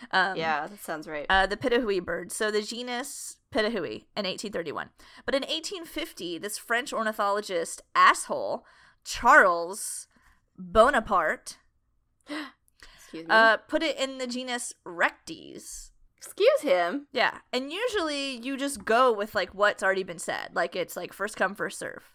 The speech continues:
Speaker 2: Yeah, go with the flow,
Speaker 1: But
Speaker 2: my
Speaker 1: he,
Speaker 2: guy.
Speaker 1: he tried to change it. And then in nineteen oh three, another guy said, "Well, Petahui is doubtless the older name, but can surely be laid aside as a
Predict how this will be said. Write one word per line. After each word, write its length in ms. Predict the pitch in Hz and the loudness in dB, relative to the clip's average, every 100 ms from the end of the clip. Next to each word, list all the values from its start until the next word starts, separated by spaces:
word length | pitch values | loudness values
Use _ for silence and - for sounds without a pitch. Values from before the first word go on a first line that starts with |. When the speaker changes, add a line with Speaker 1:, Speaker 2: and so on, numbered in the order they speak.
| _ - - - - | _ -20 -20 -20 -12
Speaker 2:
Yeah, 160 | 269 170 | -10 -8
go 200 | 175 196 | -4 -4
with 120 | - | -4
the 80 | 277 | -10
flow, 480 | - 165 185 175 147 | -8 -2 0 0 2
Speaker 1:
But 120 | 247 | 0
Speaker 2:
my 80 | 262 | 0
Speaker 1:
he, 60 | |
Speaker 2:
guy. 240 | - 156 165 | -4 -4 -2
Speaker 1:
he 40 | |
tried 180 | 240 226 | 0 -2
to 60 | 208 | -2
change 300 | 247 294 277 | -8 -10 -6
it. 160 | 131 - | -6 -4
And 120 | 220 | -4
then 60 | 254 | -4
in 120 | 262 | -4
nineteen 260 | 254 247 247 | -4 -8 -6
oh 60 | 226 | -6
three, 260 | 247 302 | -6 -4
another 240 | 277 226 254 | -2 0 2
guy 200 | 220 196 | 2 0
said, 520 | - 196 180 180 170 | 0 0 2 2 0
"Well, 240 | 226 240 | 0 0
Petahui 640 | 240 339 370 330 294 262 254 | 0 -4 -4 -4 -4 -4 -4
is 400 | - 214 214 - _ _ 202 | -2 -4 -4 -12 _ _ 0
doubtless 600 | 214 220 190 175 - - | 8 8 8 -2 -2 -6
the 180 | 202 - | -8 0
older 320 | 220 233 214 | 2 4 2
name, 460 | 196 185 151 190 349 _ _ _ _ _ _ _ _ _ | -2 -4 -6 -8 -12 _ _ _ _ _ _ _ _ _
but 420 | 277 311 240 294 - _ _ | 6 8 8 4 -4 _ _
can 160 | - 247 | -8 -6
surely 500 | 240 - 302 302 311 | -6 -4 -2 0 -2
be 160 | 269 269 | -2 -4
laid 280 | 240 233 233 | 0 0 0
aside 640 | 233 - 247 196 180 - - - | -2 4 6 6 4 -2 -6 2
as 580 | 196 202 196 202 214 - - | 4 4 2 -2 -6 -12 0
a 340 | 202 202 202 | 0 2 -2